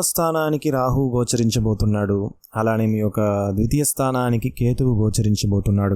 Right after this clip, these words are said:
కదా. దీనివల్ల ఏదైనా సమస్య వస్తుందా అంటే ద్వితీయ స్థానంలో ఉన్న కేతువు వల్ల మీరు విన్నది, చూసింది, చదివింది ఈ విషయాలను మీరు నమ్మకుండా మీరు ఆలోచించి బాగా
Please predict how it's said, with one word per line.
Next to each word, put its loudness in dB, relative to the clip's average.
కదా. 0
దీనివల్ల 2
ఏదైనా 0
సమస్య 0
వస్తుందా 0
అంటే 0
ద్వితీయ 0
స్థానంలో 0
ఉన్న -2
కేతువు 0
వల్ల -4
మీరు 2
విన్నది, 0
చూసింది, 0
చదివింది 0
ఈ -
విషయాలను 0
మీరు 2
నమ్మకుండా 0
మీరు 2
ఆలోచించి 0
బాగా 0